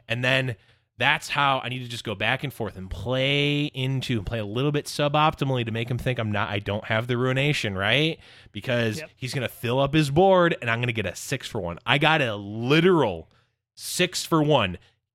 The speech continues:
Speaker 1: Killed a Vi, killed a Heimer, killed another unit, killed a, uh, three bots with the Ruination. In response to the Ruination,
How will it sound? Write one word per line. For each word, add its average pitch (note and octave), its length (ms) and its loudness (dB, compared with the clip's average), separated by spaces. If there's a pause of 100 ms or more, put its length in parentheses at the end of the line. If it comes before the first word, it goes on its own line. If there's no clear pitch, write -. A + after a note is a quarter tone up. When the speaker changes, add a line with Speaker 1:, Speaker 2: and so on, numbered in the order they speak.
(120)
Speaker 1:
Killed E3 240 4
a D#3+ 60 6
Vi, A#2 400 2 (240)
killed D#3 240 0
a C3+ 60 6
Heimer, A#2 420 0 (340)
killed D#3 280 2
another D#3+ 260 4
unit, D3+ 400 0 (160)
killed D3 260 2
a, C#3 140 -2 (100)
uh, A#2+ 200 2
three C#3 380 0
bots G#2+ 520 -2 (1040)
with A#2+ 240 0
the D3 80 2
Ruination. G#2+ 680 0 (800)
In C#3 160 2
response D3+ 440 2
to C#3+ 60 -8
the C#3 80 -2
Ruination, B2 760 0